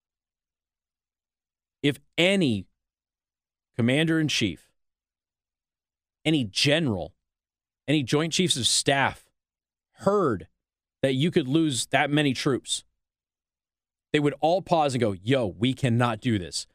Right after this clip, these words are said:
This will put us in serious danger." Yet, why is that not happening? Is there another conclusion other than it's intentional?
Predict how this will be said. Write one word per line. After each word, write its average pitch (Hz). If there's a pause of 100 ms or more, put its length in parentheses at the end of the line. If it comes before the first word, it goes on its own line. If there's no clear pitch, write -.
(260)
This 143
will 113
put 135
us 123
in 107
serious 131
danger." 95 (1600)
Yet, 117
why 117
is 135
that 120
not 110
happening? 92 (3750)
Is 135
there 151
another 170
conclusion 165
other 139
than 139
it's 131
intentional? 127